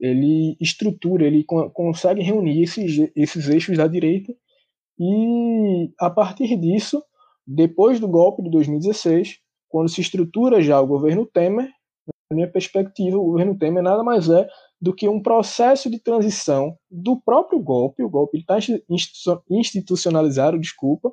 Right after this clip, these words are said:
e a gente tá nele, né, não é, não,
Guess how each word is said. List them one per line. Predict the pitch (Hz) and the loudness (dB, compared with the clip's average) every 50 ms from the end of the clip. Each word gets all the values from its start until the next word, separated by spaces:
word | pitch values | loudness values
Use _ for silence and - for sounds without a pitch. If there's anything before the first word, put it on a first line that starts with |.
| - _ - - _ _ | -8 _ -20 -20 _ _
e | 156 156 | 2 2
a | 156 | 2
gente | 143 165 170 170 185 165 - | 2 0 -2 -2 -6 -8 -4
tá | - 180 214 285 | 0 0 2 2
nele, | 320 262 160 143 139 139 151 226 311 - _ _ | 2 2 2 2 2 2 2 0 -2 -4 _ _
né, | - 143 127 151 185 | -8 -4 -2 -2 0
não | 185 170 165 180 | 0 0 2 2
é, | 226 247 226 185 147 - - _ _ _ _ _ | 4 4 4 2 2 0 -6 _ _ _ _ _
não, | - 135 151 151 143 131 | -10 -8 -6 -6 -8 -8